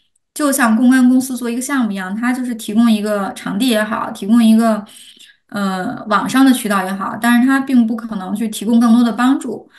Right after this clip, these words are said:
就是从头到尾所有的救助是我们在做，但是很多人呢，他会误解，会以为这个猫狗是平台救的，因为我们只是一个客服人员，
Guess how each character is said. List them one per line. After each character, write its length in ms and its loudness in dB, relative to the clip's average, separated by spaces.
就 100 -6
是 80 0
从 140 4
头 60 4
到 140 4
尾 120 2
所 140 -6
有 40 -2
的 80 -2
救 220 -4
助 180 -4
是 80 -4
我 140 -6
们 100 -6
在 140 -6
做， 200 -6
但 200 2
是 240 0
很 260 -4
多 240 -4
人 200 0
呢， 120 0
他 140 -2
会 140 0
误 180 -4
解， 300 -6
会 160 -2
以 60 -2
为 120 -4
这 220 -4
个 140 -8
猫 200 4
狗 160 -2
是 80 -6
平 260 0
台 200 -4
救 260 -4
的， 240 -12
因 80 2
为 60 4
我 160 0
们 220 0
只 100 -6
是 140 -6
一 80 -2
个 160 -4
客 180 -6
服 160 -4
人 200 2
员， 360 -6